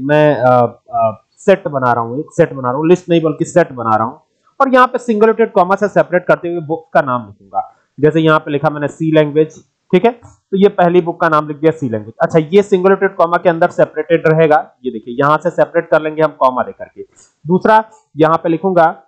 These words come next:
python, ठीक है, तीसरा लिखूंगा java। तो यहाँ पे देख सकते हैं ये मैं लिख रहा हूं जो, ये जो है ordered list होती है। कैसी list होती है? ordered।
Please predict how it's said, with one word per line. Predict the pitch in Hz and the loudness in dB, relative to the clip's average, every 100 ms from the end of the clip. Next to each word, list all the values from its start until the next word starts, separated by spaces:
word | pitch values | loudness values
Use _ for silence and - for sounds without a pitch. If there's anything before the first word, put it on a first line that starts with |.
| _ _ _ _ _ _ 156 | _ _ _ _ _ _ -2
python, | 147 147 127 87 _ _ _ _ _ _ _ _ _ _ - | 0 -2 -8 -8 _ _ _ _ _ _ _ _ _ _ -2
ठीक | 160 | 0
है, | 190 - - - - | 0 -2 -20 -20 -2
तीसरा | 208 220 233 | 0 4 4
लिखूंगा | 202 208 202 190 139 | 2 -2 0 0 2
java। | 135 147 127 87 _ _ - | 2 4 2 -2 _ _ -2
तो | 226 | 2
यहाँ | 214 208 247 | 2 2 0
पे | 254 | 0
देख | 262 | 0
सकते | 277 - 214 | 0 0 2
हैं | 165 160 | 4 4
ये | 185 185 226 240 233 170 | 2 4 6 6 6 2
मैं | 185 190 | 0 4
लिख | 180 196 | 4 4
रहा | 220 | 2
हूं | 202 151 | 2 -2
जो, | 123 117 - _ _ _ 190 | -10 -20 -20 _ _ _ -2
ये | 202 233 | 4 4
जो | 233 254 | 4 4
है | 269 - 180 | 4 2 2
ordered | 190 190 247 233 | 2 4 4 4
list | 196 160 - | 2 0 -2
होती | 127 135 | -8 -6
है। | 131 | 2
कैसी | 190 190 240 | 2 4 4
list | 226 - | 2 2
होती | 185 196 | -4 0
है? | 220 165 | 2 4
ordered। | 160 160 165 123 | 4 4 4 2